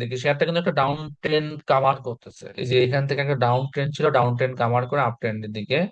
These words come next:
আসতেছে, কিন্তু আপ ট্রেন্ড এখনো কনফার্ম হয়নি। এখানে একটা চৌত্রিশ টাকার লেভেলে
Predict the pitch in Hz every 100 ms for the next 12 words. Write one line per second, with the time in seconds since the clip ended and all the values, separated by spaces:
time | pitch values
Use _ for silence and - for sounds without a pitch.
0 | _ - 123 120 117 117 107 113 131 113
1 | 120 - _ _ _ _ - 135 139 156
2 | 156 151 151 143 139 143 139 127 107 131
3 | 131 135 131 123 139 127 139 - 139 139
4 | 131 127 143 117 107